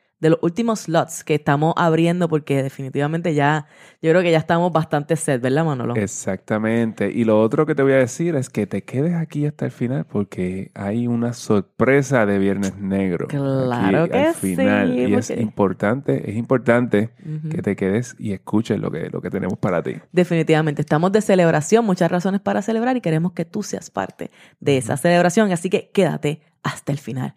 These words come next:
Speaker 1: Cuéntame, Manolo. ¿Qué tú me quieres, qué tú me quieres traer aquí en este episodio?
Speaker 2: Bueno, mira, hoy estamos hablando de que, pues, hoy como Viernes Negro,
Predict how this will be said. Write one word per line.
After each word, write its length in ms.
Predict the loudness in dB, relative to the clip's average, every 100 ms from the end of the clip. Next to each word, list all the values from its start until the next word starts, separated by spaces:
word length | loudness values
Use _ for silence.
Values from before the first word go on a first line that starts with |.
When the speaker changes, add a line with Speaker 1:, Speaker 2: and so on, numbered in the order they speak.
| _ -2
Speaker 1:
Cuéntame, 360 | 0 0 -2
Manolo. 420 | -4 -6 -8 -10 -14 _ _ _ _ 2
¿Qué 140 | 2
tú 140 | 2 0
me 140 | 0
quieres, 480 | 0 2 2 0 -4 _ _
qué 100 | -2
tú 100 | 0
me 120 | 0 -2
quieres 260 | -4 -4
traer 400 | -6 -4 -2 -2
aquí 360 | -6 -8 -10 -10 _ _ -20 -12
en 140 | -8 -8
este 180 | -8
episodio? 380 | -10 -10 -10 0
Speaker 2:
Bueno, 180 | 4 6
mira, 340 | 6 6 6
hoy 180 | 6 6
estamos 380 | 4 2 2 4
hablando 460 | 4 4 2 2 0
de 140 | -2
que, 560 | -2 0 0 0 -2 -4
pues, 380 | -6 -8 -10 -10
hoy 240 | -2 0
como 300 | 0 -2 -2
Viernes 300 | -2 -2 -4
Negro, 440 | -6 -4 -2 -4